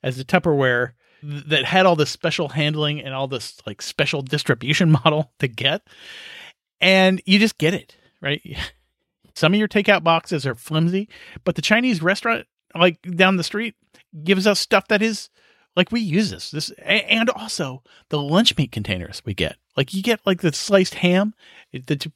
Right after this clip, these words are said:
put on kids' sandwiches. That's what I use those, uh, containers to put, uh, the kids' lunch in most days. They're disposable. Next time you buy ham, you'll get another one of these things.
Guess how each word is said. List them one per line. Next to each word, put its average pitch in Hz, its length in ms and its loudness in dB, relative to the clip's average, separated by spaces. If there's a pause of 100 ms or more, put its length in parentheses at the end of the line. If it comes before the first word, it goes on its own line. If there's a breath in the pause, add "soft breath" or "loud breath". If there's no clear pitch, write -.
put 220 140 4
on 175 220 2 (160)
kids' 202 220 2
sandwiches. 208 520 0 (380 loud breath)
That's 220 220 2
what 359 320 -2 (200)
I - 140 2
use 214 400 2
those, 139 580 2 (640 soft breath)
uh, 143 360 4
containers 165 680 0 (120)
to 147 100 -8 (260)
put, 202 220 2 (320)
uh, 160 140 4
the 156 80 -6
kids' 165 220 0
lunch 196 200 2
in 131 160 0
most 117 220 -2
days. 104 200 -8
They're 143 120 0
disposable. 156 760 0
Next 160 280 -4
time 156 160 2
you 151 80 -2
buy 156 180 4
ham, 180 260 2
you'll 127 140 -4
get 139 140 2
another 151 340 4
one 113 140 -2
of 98 80 -8
these 90 180 -10
things. - 340 -16